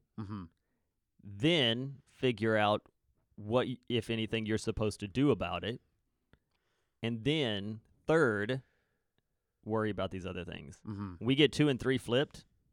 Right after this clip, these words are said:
Speaker 1: Yeah.
Speaker 2: right? Sometimes we even throw three above one.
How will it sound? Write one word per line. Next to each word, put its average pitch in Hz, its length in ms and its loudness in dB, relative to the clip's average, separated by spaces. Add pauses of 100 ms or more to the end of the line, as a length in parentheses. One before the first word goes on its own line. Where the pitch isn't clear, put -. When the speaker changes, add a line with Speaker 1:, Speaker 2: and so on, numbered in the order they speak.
(340)
Speaker 1:
Yeah. 90 360 -10 (420)
Speaker 2:
right? 113 240 0
Sometimes 147 440 2
we 135 100 2
even 120 340 -2 (280)
throw 120 220 2
three 127 260 2
above 117 280 2
one. 135 360 -2